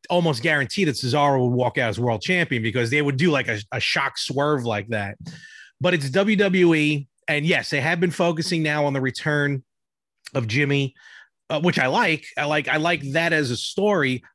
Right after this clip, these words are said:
I just don't know how that's gonna pan out in this title match because I kinda also feel like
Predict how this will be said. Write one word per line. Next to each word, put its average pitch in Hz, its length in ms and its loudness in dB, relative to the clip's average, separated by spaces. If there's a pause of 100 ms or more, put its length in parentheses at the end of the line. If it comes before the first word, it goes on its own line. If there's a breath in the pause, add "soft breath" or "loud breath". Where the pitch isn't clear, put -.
I 156 120 0
just 175 200 0
don't 185 140 2
know 175 120 2
how 160 220 0
that's 156 220 -2
gonna 143 160 -2
pan 139 320 -4
out 135 100 -2
in 135 80 -6
this 120 140 -8
title 196 260 -2
match 127 320 0 (400 soft breath)
because - 260 0
I 170 100 2
kinda 185 280 -2
also 170 340 2
feel 147 540 -2
like 135 360 -2